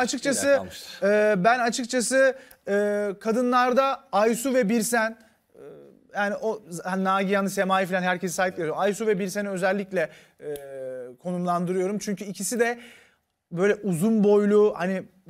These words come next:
Speaker 1: dikkat çekici, performansı da iyi olan, kadınlara damga vuracak. Hani Zeyna dersin ya abi, öyle iki isim. E, Nefise'yi zaten söyledik. Bu seneden yine Yusuf bence olur.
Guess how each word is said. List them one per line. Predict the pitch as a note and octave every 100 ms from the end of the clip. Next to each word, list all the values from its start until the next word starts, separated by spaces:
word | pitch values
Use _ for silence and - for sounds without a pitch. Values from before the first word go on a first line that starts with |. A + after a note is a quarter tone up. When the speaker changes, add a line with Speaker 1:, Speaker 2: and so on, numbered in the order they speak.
| E3 C#3 C#3+
Speaker 1:
dikkat | D3+ F3 A3+ A#3+
çekici, | A#3+ G3+ G3+ F#3+ -
performansı | E3+ G3 G3+ G#3+ A3 G#3+ G#3+
da | A#3
iyi | A3+ A#3+
olan, | A#3 A3+ A#3+ A#3+ - - _
kadınlara | F3 F#3+ A3 A#3 B3 A3
damga | A3 A3+ B3+
vuracak. | A3+ G3+ G#3+
Hani | G3+
Zeyna | E3 A3+ A3+ A3
dersin | G3+ G#3+ G#3 C4+
ya | G#3 E3
abi, | F#3+
öyle | G#3+ G#3 F3
iki | - G#3+
isim. | E3 A#3 A#3 - - _ _ F#3+
E, | F#3+ F#3 F#3 F3+ F3+ F3+ F3 D#3 A2+ C3
Nefise'yi | G3+ A3 A#3+ - A#3+ A3+
zaten | A3+ A3+ A3+ G3+
söyledik. | E3+ G3 G3+ G3
Bu | B3
seneden | C4 B3+ B3+
yine | B3 A#3
Yusuf | A#3+ A3 - A#3+ - - _ _
bence | F#3+ G3 F#3 G3+ G3+
olur. | F#3+ G3